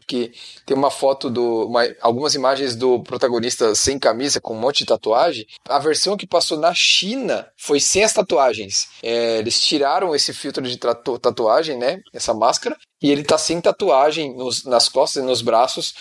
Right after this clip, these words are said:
aquelas tatuagens padrões de Yakuza, né, que tem no Japão.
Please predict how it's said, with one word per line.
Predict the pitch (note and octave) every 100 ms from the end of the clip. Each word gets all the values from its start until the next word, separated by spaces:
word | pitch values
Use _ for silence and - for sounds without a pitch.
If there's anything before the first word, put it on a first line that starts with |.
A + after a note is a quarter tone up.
| -
aquelas | C3+ C3 -
tatuagens | - C3 - B2+ B2 B2 -
padrões | C3+ A2+ A#2 C3
de | A2+
Yakuza, | A#2+ G#2+ D#3+ G3 C#3+
né, | C3
que | B2+
tem | B2
no | A#2
Japão. | A#2 - D#3